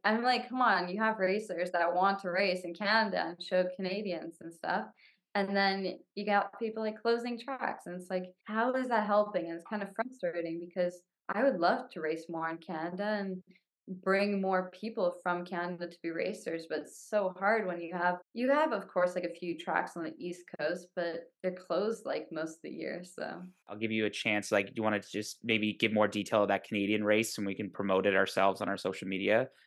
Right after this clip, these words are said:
Speaker 2: Make sure we get, like, a following out to come support you.
Speaker 1: Yeah, for sure. Um, so it's the, I can actually get the date. Um, it's the Formula Regional race. It's at Canadian Tire Motorsport Circuit.
Speaker 2: That's in
Speaker 1: Um,
Speaker 2: Bowmanville.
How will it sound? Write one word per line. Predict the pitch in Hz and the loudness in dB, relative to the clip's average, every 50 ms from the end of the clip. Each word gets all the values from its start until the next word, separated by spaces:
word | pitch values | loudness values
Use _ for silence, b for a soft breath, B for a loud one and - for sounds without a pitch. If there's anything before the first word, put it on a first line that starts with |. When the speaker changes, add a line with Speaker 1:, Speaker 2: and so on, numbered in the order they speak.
| b _ | b _
Speaker 2:
Make | 110 101 98 | 0 0 2
sure | - 110 | 2 2
we | 101 104 95 | 2 2 4
get, | 98 101 82 | 4 4 4
like, | 78 - | 4 2
a | 98 | 0
following | 95 - - 98 98 101 101 101 101 95 98 | -4 4 6 8 8 8 8 6 4 2 2
out | 95 95 | 0 0
to | 104 - | -2 -4
come | 98 95 | -4 -4
support | - - - - 98 92 - | -4 -8 -4 -2 -2 0 2
you. | 101 117 135 165 - _ _ | 2 2 2 0 -4 _ _
Speaker 1:
Yeah, | 240 285 349 339 - - | 0 2 4 4 4 2
for | - 190 185 | 2 -2 -4
sure. | - - 240 240 247 214 196 - - - | -2 -2 0 2 4 6 6 4 4 6
Um, | - 220 220 220 214 214 | 8 8 8 8 8 4
so | 214 214 - 226 214 | 0 -2 4 6 6
it's | 214 208 202 - | 6 6 4 0
the, | - 214 196 202 196 185 - - - - - | -2 0 0 2 0 0 -2 -4 -6 -6 -6
I | 208 | -6
can | 208 214 202 | -2 2 2
actually | 226 240 - - 254 | 2 2 4 2 4
get | 208 202 202 | 4 4 4
the | 196 185 | 2 4
date. | 185 185 185 180 - 123 - - - _ _ | 6 6 6 6 4 0 -6 -10 -16 _ _
Um, | 196 180 175 180 180 - | 4 6 6 6 6 4
it's | 208 202 | 2 2
the | - 220 214 220 - | 2 0 -2 2 2
Formula | 233 226 247 247 240 214 208 | 2 4 6 6 6 6 6
Regional | 202 196 202 202 208 208 190 185 180 - - _ _ - | 4 2 2 2 0 2 2 2 0 -2 -8 _ _ -10
race. | - 185 180 170 175 156 151 185 - - | -2 2 4 4 6 6 4 0 -2 -4
It's | - - 185 185 - - _ - | -4 -4 -4 -4 -6 -12 _ 0
at | 202 214 226 226 - - | 2 2 2 2 0 -4
Canadian | - 220 208 208 208 208 202 | -2 -2 0 0 0 -2 -2
Tire | 202 196 190 190 185 | 0 0 2 2 2
Motorsport | 180 165 170 180 175 - - - 175 165 - - - | 2 2 0 0 -2 -4 -2 0 2 2 2 0 -4
Circuit. | - - - 190 175 185 180 165 - 160 185 185 - - _ _ _ - | -10 -4 2 4 4 4 4 2 0 0 0 -2 -6 -12 _ _ _ 2
Speaker 2:
That's | 127 147 - | 2 4 4
in | 233 185 | 0 2
Speaker 1:
Um, | 135 | 6
Speaker 2:
Bowmanville. | 123 131 160 143 113 - 92 90 78 71 - - | 6 6 6 6 2 2 2 4 4 2 2 -2